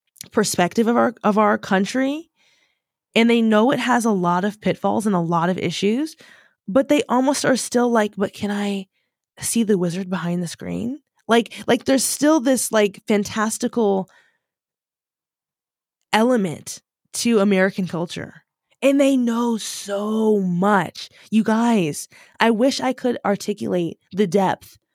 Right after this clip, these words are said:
The depth. I don't know any depth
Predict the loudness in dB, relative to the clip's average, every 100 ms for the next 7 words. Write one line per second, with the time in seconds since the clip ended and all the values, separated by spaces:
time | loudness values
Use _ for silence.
0 | _ _ _ 0 2 4 4 4 2 -2
1 | -18 _ _ _ _ 0 4 4 2 2
2 | 2 2 0 _ _ _ _ _ _ _
3 | _ _ _ -2 0 0 0 -2 -6 -18